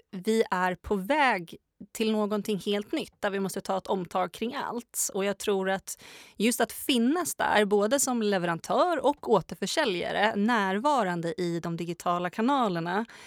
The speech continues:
kommer bli A och O för att lyckas. För det är där våra konsumenter rör sig och det är där både vi och våra återförsäljare måste finnas på ett eller annat sätt.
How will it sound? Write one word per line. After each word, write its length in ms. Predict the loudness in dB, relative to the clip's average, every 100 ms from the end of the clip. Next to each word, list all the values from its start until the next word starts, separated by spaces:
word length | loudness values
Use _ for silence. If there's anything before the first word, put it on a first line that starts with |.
| -14
kommer 360 | -2 2 4 4
bli 140 | 2 2
A 180 | 2 4
och 120 | 2
O 240 | 0 -2
för 180 | -6 -2
att 100 | 0
lyckas. 580 | 0 -2 0 0 0 -2
För 80 | -2
det 60 | -4
är 40 |
där 320 | 2 4 4
våra 160 | 2 2
konsumenter 720 | 0 -4 -4 -4 -6 -4 0
rör 220 | 4 2
sig 380 | 0 0 0 0
och 100 | -2
det 80 | -4
är 40 |
där 320 | 0 4 4
både 220 | 2 -2
vi 420 | -4 0 0 0 0
och 260 | 0 0 0
våra 140 | 2
återförsäljare 680 | 2 0 -6 -6 -4 -2 -2
måste 380 | -2 -2 -4 -6
finnas 580 | -4 -2 -2 -2 -4 -6 -14 -20 -8
på 100 | -2
ett 300 | -2 0 -4
eller 140 | 0
annat 400 | 2 2 0 0
sätt. 520 | 0 -2 -4 -6 -6